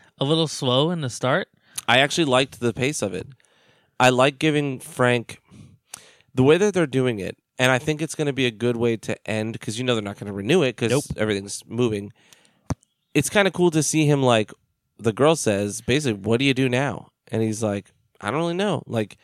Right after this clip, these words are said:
Speaker 2: he was just kind of a rambling man for a minute
Speaker 1: Yeah.
Speaker 2: there. But I love also that she's like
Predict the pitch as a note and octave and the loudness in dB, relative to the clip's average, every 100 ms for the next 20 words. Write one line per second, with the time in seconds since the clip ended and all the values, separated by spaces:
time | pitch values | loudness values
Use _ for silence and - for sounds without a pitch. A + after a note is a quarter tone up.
0 | _ _ - C#3 - D#3 - D#3 D3 B2 | _ _ 0 2 2 -2 2 2 4 4
1 | C3+ C#3 C#3 C3 D#3+ D#3 A#2 A2+ A2+ C3 | 2 2 2 2 2 0 0 0 0 2
2 | C3+ B2 - - _ _ C3 B2 B2 C3+ | 2 2 -4 -20 _ _ 4 4 6 4
3 | B2 D2+ D3 D#3 B2 A2 G#2 A2 G#2 G#2 | 4 4 2 4 2 2 0 -2 -2 -4
4 | - | -6